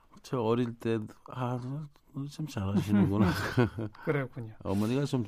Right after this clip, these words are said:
Speaker 1: 노래 좀 하신 것 같아요.
Speaker 2: 자, 그런데 뭐 우연치 않게 그렇게 가수로 시작을 했으나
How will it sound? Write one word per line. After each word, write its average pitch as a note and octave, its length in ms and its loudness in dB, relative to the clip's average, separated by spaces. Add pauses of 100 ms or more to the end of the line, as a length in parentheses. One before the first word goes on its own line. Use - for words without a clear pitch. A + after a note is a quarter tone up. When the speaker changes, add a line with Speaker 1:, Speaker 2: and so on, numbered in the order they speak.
(140)
Speaker 1:
노래 F#2 220 -2
좀 F#2 140 -2
하신 F2+ 340 -2
것 D#2 80 -4
같아요. C#2+ 320 -10
Speaker 2:
자, - 160 -4
그런데 F3+ 840 4
뭐 D3+ 160 2
우연치 F#3 320 2
않게 F3+ 220 0
그렇게 E3 280 -2
가수로 E3 480 0
시작을 E3 460 -2
했으나 G#3+ 840 6